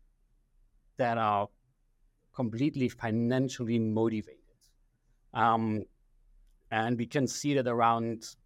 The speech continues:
seventy-four, seventy-five percent of these attacks are actually coming from criminal organizations. And, um, we, we have some numbers, for example, from the, uh,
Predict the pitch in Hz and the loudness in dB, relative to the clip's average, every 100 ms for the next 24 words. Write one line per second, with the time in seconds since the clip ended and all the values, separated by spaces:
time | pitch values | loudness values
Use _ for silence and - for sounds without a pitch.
0 | _ - - 147 135 127 - - 180 175 | _ -12 -2 0 0 -2 -6 -4 0 2
1 | 156 165 151 131 - 151 147 139 - 127 | 2 0 0 -2 -2 -2 0 -2 -6 -8
2 | - 110 101 104 - 110 - 127 127 - | 0 0 0 -4 -6 -10 -2 -2 -2 -10
3 | - 120 92 - - 110 - - 110 - | -4 0 0 -2 -6 -6 -8 -8 -8 -2
4 | 104 104 107 95 92 - 120 123 104 - | 0 0 -2 -6 -10 -4 -2 0 0 -2
5 | 101 104 123 - 131 - - _ - - | -4 -4 -4 -2 -4 -6 -18 _ -20 -20
6 | _ _ - - _ - 110 110 110 113 | _ _ -20 -20 _ -6 2 4 4 2
7 | 113 120 113 110 107 107 117 120 - 135 | 2 4 4 4 0 -2 -4 -4 -8 -6
8 | 135 127 147 - 147 127 131 123 120 - | -4 -2 -2 0 2 4 4 2 0 -2
9 | 117 - 113 117 123 104 - - 113 107 | -6 0 0 2 0 -2 -6 0 4 4
10 | 107 101 117 107 101 98 95 95 90 90 | 2 -4 -2 0 0 0 0 -2 -2 -2
11 | 92 | -2